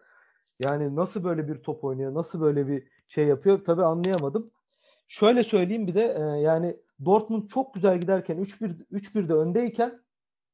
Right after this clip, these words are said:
yine ya-, geldiler yani üç iki, üç iki maçı getirdiler ve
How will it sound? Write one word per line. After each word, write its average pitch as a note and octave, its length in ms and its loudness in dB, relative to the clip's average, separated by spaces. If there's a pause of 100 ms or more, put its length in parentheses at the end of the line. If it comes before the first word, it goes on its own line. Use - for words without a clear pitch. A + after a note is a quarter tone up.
(420)
yine F#3 200 0
ya-, F#3 180 2
geldiler F3 480 2
yani D#3+ 240 -2
üç F#3+ 180 -8
iki, G#3+ 340 -6 (280)
üç - 180 -8
iki G3+ 160 -4
maçı E3+ 260 -2
getirdiler E3+ 480 -2
ve F#3+ 160 -2